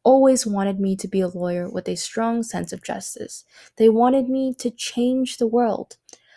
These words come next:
But I had something else in mind. I guess in a way I did try to uptake the meaning of my name upon myself, since I realized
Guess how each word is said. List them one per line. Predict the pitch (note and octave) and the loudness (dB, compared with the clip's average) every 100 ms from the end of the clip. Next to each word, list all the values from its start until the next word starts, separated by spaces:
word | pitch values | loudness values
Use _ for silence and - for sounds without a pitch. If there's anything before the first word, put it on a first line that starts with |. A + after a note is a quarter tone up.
| _ _ - | _ _ -4
But | A#3+ | 0
I | C#4 | 2
had | D4+ F#4 | 2 0
something | E4 D#4 D4 | 0 -2 0
else | C4 D4+ A#3+ | 0 -2 -2
in | F3+ | -4
mind. | F3+ - _ - _ _ _ - - | -6 -12 _ -20 _ _ _ -20 -12
I | - A#3 | -4 2
guess | C#4+ C4+ | 2 2
in | - A3+ | 0 0
a | A3+ | 4
way | A3 A3 | 4 2
I | - G3 | 2 0
did | G3 B3+ | 2 0
try | - A3 | 0 -2
to | G#3 - | 0 -2
uptake | F#3 - - F#3+ - | -4 -4 -6 -4 -2
the | |
meaning | F3+ F3+ F3+ F3 | -2 0 -2 -4
of | F3 | -6
my | E3+ | -4
name | F3 F#3+ G#3+ G#3+ G#3 | -2 0 0 0 -2
upon | F#3+ - G3+ | -6 -6 -4
myself, | G#3+ A3+ A3+ A#3+ A#3+ A#3+ _ | -2 -2 0 0 0 -2 _
since | - - E3+ E3 - | -10 -4 -4 -4 -10
I | - F3 | -6 -4
realized | F3+ F3+ F3 F3 F3+ - | -2 -2 -2 -4 -8 -12